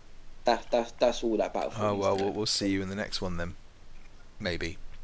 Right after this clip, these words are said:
Speaker 2: They'll probably go back to the Crimean War, Battlefield Crimea. Yeah.
Speaker 1: <laughs> Maybe. No, we'll see. We'll see. All jokes aside, we'll see.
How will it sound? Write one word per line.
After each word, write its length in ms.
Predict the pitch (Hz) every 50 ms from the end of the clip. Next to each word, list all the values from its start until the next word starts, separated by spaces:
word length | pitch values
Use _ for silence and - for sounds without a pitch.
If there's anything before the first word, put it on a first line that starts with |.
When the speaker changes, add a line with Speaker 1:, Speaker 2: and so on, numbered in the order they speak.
| - - - - - - - - - - - - - -
Speaker 2:
They'll 100 | 107 104
probably 200 | - 113 104 95
go 100 | 98 92
back 260 | - 101 92 - -
to 100 | - 98
the 60 | 98
Crimean 480 | - - 104 98 98 101 92 95 95 95
War, 320 | 98 101 95 95 92 92 - - -
Battlefield 500 | - 113 90 92 101 - - 101 98 98
Crimea. 480 | - - 107 98 98 101 98 92 90 - - - - - - - - - - - - - - -
Yeah. 160 | - 95 - - - - - - - 960 988 - -
Speaker 1:
<laughs> 160 | 330 - - - - -
Maybe. 320 | 87 92 90 - - - - - - - - - -
No, 240 | 247 240 233 226 190
we'll 120 | 160 160
see. 260 | - - - 208 92
We'll 180 | 107 131 147 147
see. 380 | - - - 78 71 - - - -
All 120 | 156 151
jokes 260 | 151 127 107 - -
aside, 280 | 104 101 101 90 85 -
we'll 120 | 90 85 -
see. 260 | - - 60 60